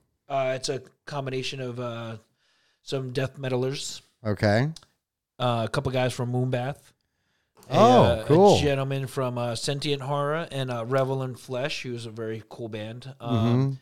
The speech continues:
Speaker 1: Revel in Flesh is a, uh, an ode to Entombed, I assume, 'cause it was
Speaker 2: Mm-hmm.
Speaker 1: a great song off Left Hand Path.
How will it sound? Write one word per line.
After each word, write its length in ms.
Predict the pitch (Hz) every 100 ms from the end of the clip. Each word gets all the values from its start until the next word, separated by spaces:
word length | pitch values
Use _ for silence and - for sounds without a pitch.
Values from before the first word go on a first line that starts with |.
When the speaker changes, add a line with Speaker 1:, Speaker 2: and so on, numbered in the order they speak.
| _ _ _
Speaker 1:
Revel 220 | 123 117 117
in 60 |
Flesh 340 | 107 113 110 -
is 220 | 113 107
a, 340 | 104 98 98 _ _ _ _ _ _ _ _ _ _
uh, 380 | 98 90 90 110 -
an 140 | 113
ode 260 | 104 110 107
to 120 | 95
Entombed, 520 | 110 95 113 110 110
I 80 | 104
assume, 460 | 104 - 101 110 _ _ _
'cause 140 | 110
it 40 | 113
was 80 | 110
Speaker 2:
Mm-hmm. 100 | 113
Speaker 1:
a 40 |
great 260 | 110 107 -
song 260 | 104 98
off 160 | 95 92
Left 180 | 101 -
Hand 180 | 98 _
Path. 380 | 95 101 -